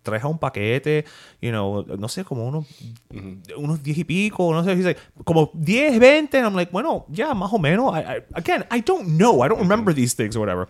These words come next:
Speaker 1: And he's like, "¿Pero dónde lo compraste?" I'm like, "No, en Amazon." He's like, "Ah, okay, en Amazon. Pero eso, pero es que yo no sé cómo usar esas cosas en, eh, en Amazon." And I was like, "Does this man think that I'm about to help him make an Amazon purchase?"
Speaker 2: Mm, I think he was.
Speaker 1: And then he ended it by saying, like, you know,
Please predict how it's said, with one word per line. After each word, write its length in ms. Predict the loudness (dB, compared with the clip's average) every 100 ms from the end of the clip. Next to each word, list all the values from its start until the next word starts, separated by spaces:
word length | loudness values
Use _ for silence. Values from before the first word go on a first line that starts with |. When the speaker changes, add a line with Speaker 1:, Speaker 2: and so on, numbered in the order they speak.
| -10 -14 -14 -20 -20 _ -2
Speaker 1:
And 100 | 0
he's 120 | 2
like, 120 | 2
"¿Pero 120 | 4 6
dónde 120 | 8
lo 40 |
compraste?" 340 | 6 4 2 0
I'm 80 |
like, 120 | 0 0
"No, 140 | 0
en 80 | 0
Amazon." 600 | -2 -2 2 2 0 -2 -6 -8
He's 120 | -4 -4
like, 140 | -4 _ _ _ _
"Ah, 380 | 2 4 4 4
okay, 140 | 2 2
en 140 | 0
Amazon. 280 | 2 2 2
Pero 180 | 2 2
eso, 180 | 2 0 2
pero 140 | 2 2
es 40 |
que 120 | 0
yo 100 | 0
no 60 | 2
sé 100 | 2 2
cómo 140 | 4
usar 220 | 4 4
esas 220 | 2 0
cosas 360 | 4 6 6 4
en, 360 | 4 4 4 2
eh, 300 | 4 6 4 2 0 2
en 20 |
Amazon." 220 | 2 2 2
And 100 | 2
I 40 |
was 100 | 4
like, 240 | 2 0 -4
"Does 140 | -4
this 140 | -4 -6
man 140 | -6
think 160 | -4 -2
that 100 | 0
I'm 120 | 0
about 240 | 0 0 -2
to 60 |
help 240 | 0 0 0
him 140 | 0 -2
make 160 | -2 -2
an 80 |
Amazon 360 | -4 -4 -4 -6
purchase?" 540 | -8 -8 -6 -6 -6 -8
Speaker 2:
Mm, 580 | -8 -6 -6 -8 -10 -14 -12
I 60 | -10
think 160 | -8
he 80 | -8
was. 500 | -4 -4 -4 -10 -18 _ 0
Speaker 1:
And 140 | 2
then 100 | 2
he 160 | 0 0
ended 300 | 0 0 0
it 120 | -2
by 140 | 0 0
saying, 260 | 2 0
like, 120 | 0 0
you 60 |
know, 120 | -2